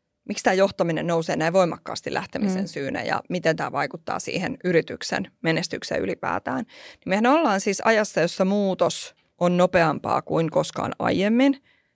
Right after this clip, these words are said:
Speaker 1: Ja tota, se muutos on vaan kiihtymässä. Ja silloin, kun on muutosta, tarvitaan kehittäjiä.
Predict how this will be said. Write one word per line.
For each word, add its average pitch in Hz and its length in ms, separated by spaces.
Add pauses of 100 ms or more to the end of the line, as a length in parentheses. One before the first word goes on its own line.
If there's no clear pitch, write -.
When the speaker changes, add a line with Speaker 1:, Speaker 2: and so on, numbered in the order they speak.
(160)
Speaker 1:
Ja 170 120
tota, 160 420 (140)
se 190 140
muutos 214 380
on 175 240
vaan 156 260
kiihtymässä. - 720 (560)
Ja 180 300 (760)
silloin, 320 340
kun 220 180
on 214 120
muutosta, 226 640 (100)
tarvitaan 180 520
kehittäjiä. - 720